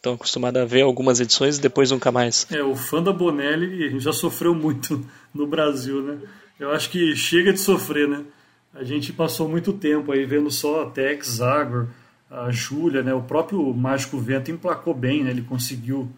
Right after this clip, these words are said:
Speaker 2: chegar até o final da, da primeira passagem dele, né? Mas fora isso, a gente mais viu cancelamento do que qualquer outra coisa.
Speaker 1: Acho que tá estável aí já tem uns anos, mas já andou, deu uns bons sustos
Speaker 2: Sim,
Speaker 1: aí na
Speaker 2: sim.
Speaker 1: galera. Mas,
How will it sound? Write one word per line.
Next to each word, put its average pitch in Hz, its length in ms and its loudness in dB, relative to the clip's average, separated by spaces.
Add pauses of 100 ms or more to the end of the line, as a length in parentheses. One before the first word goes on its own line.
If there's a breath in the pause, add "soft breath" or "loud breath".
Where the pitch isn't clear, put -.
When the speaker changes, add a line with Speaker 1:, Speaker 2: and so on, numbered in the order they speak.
(300 soft breath)
Speaker 2:
chegar 127 400 -2
até 123 160 -2
o 127 40 -2
final 123 460 0
da, 117 240 -2 (380 soft breath)
da 123 120 -8
primeira 127 380 0
passagem 123 560 -4
dele, 131 300 -4
né? 147 100 -10 (420 soft breath)
Mas 131 200 -4
fora 151 320 4
isso, 143 300 0
a 175 60 2
gente 147 320 -6
mais 143 320 0
viu 170 200 -4
cancelamento 139 840 -4
do 165 140 -10
que 170 140 -12
qualquer 160 280 -6
outra 156 220 -8
coisa. 120 380 -6 (100)
Speaker 1:
Acho 156 200 2
que 196 100 2
tá 220 160 2
estável 185 560 2
aí 165 120 4
já 185 160 2
tem 202 160 -2
uns 208 160 2
anos, 147 240 4
mas 135 260 2
já 143 140 6
andou, 156 460 4
deu 160 240 4
uns 175 120 2
bons 165 280 4
sustos 160 420 4
Speaker 2:
Sim, 135 80 6
Speaker 1:
aí 135 60 6
na 131 60 4
Speaker 2:
sim. 123 60 2
Speaker 1:
galera. 123 400 4 (460 loud breath)
Mas, 233 640 4